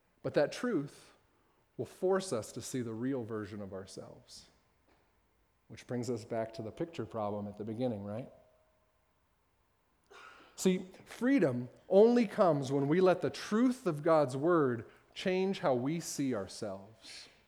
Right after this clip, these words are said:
It's hard to do the disciplines sometimes. It's hard to be in your Bible all the time. It's hard to actually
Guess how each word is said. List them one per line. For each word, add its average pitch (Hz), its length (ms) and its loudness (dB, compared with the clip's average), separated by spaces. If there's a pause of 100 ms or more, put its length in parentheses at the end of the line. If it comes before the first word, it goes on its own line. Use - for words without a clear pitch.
(1400)
It's - 100 -14
hard 196 260 6
to 196 60 2
do 180 180 2
the 151 100 0
disciplines 131 920 -2
sometimes. 127 500 -6
It's 117 120 -10
hard 190 280 6
to 170 60 2
be 160 180 2
in 151 60 4
your 143 100 0
Bible 135 300 2
all 127 100 2
the 120 80 -4
time. 127 260 -6
It's 123 120 -10
hard 190 260 4
to 180 80 4
actually 160 380 0